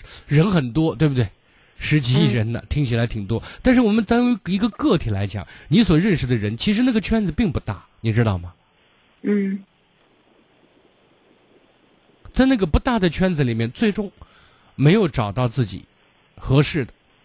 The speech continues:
Speaker 1: 如果他真的挺好、挺优秀的话，你觉得他会愁找一个老婆吗？或者找个还不错的老婆吗？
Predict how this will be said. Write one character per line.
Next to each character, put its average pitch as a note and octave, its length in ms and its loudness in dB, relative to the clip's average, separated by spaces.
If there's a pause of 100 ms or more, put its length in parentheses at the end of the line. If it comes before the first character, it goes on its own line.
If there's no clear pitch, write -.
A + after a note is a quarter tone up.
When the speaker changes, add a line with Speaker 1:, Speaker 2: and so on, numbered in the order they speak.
(1300)
Speaker 1:
如 G3+ 140 4
果 A3+ 100 4
他 G3+ 120 2
真 A#3 180 0
的 F#3 80 2
挺 B2+ 260 -2
好、 A2+ 240 -8
挺 A#2 200 -2
优 C#3+ 180 0
秀 - 220 -4
的 - 80 -12
话， - 200 -12 (1000)
你 B2+ 160 -2
觉 A#2+ 120 -2
得 C#3+ 80 -2
他 C#3+ 160 -2
会 C#3+ 140 0
愁 A#2 240 -4
找 E2 220 -6
一 G#2+ 60 -6
个 C3 80 -6
老 G#2 160 -4
婆 - 260 -10
吗？ G#2+ 140 -12 (240)
或 E3 120 4
者 C#3 80 2
找 A2 180 -2
个 A#2 120 -4
还 A#2+ 80 0
不 - 100 0
错 - 260 -2
的 A#2 80 -2
老 G2 200 -4
婆 F#2+ 260 -8
吗？ - 140 -18